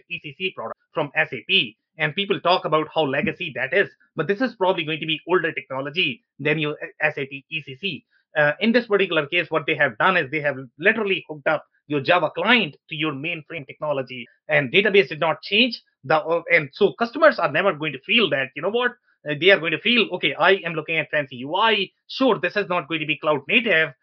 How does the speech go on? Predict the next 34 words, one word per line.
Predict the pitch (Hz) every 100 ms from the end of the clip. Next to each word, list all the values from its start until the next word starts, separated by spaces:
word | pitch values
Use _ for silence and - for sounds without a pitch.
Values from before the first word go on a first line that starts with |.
| _
but | 175
at | 196 196
least | 214 -
I | 175 202 190
have | 190 -
some | 240 240
way | 190 185
of | 165 160
interacting | 147 151 147 143 127
with | 139
it." | 233 240 - _ _
So | 208 185 165 - 156 165
it's | 196 -
going | 185 165
to |
be | 156 135
very | 160 151
hard | 185 254 233 _
for | 165
them | 143 196 196
to |
be | 160
able | 160 151
to | 147
differentiate | 139 147 147 - 214 226 - _ _
between | 147 165 202 185 151
your | 170 175 170 160 - -
Kinetic | 190 180 175
or | 160
Prophet | 147 151 147
twenty-one | 151 147 139 196 196
or | 196 147
Eclipse. | 160 156 139 _ - - _
But | 185